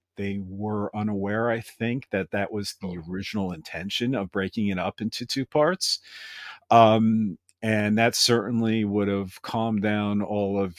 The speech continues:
Speaker 1: the concern that Adam slash He-Man was being replaced. I, like you, enjoyed it, um, but I just try with a little, I try to put myself in some people's shoes with, with legitimate criticisms, not the ones
Speaker 2: Mm-hmm.
Speaker 1: that go off and say,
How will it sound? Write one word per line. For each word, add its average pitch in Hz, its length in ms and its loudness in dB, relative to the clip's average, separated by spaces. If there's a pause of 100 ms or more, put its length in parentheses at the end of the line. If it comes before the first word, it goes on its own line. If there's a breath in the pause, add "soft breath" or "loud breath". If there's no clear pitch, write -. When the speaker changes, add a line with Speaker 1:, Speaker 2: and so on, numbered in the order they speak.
Speaker 1:
the 92 360 -4
concern 101 840 -2
that 87 440 -2 (340)
Adam 92 360 -2
slash 85 440 -4
He-Man 95 380 -2
was 87 120 -8
being 90 220 -6
replaced. 95 640 -4 (480 loud breath)
I, 175 180 10
like 220 260 8
you, 202 340 6
enjoyed 110 440 4
it, 214 140 2 (440)
um, 107 560 2
but 117 180 6
I 127 200 6
just 120 360 -4
try 117 600 6
with 104 280 -4
a 110 40 -6
little, 101 640 -6 (320)
I 123 60 -4
try 180 180 6
to 165 60 2
put 160 140 0
myself 131 500 4
in 117 140 0
some 131 180 -4
people's 107 300 -6
shoes 110 500 -2
with, 180 220 8
with 190 220 2
legitimate 196 540 2
criticisms, - 680 -8
not 165 160 0
the 147 100 2
ones 104 220 0
Speaker 2:
Mm-hmm. 104 80 -4
Speaker 1:
that 92 40 -6
go 92 200 -4
off 92 320 -2
and 92 140 -8
say, 85 400 -6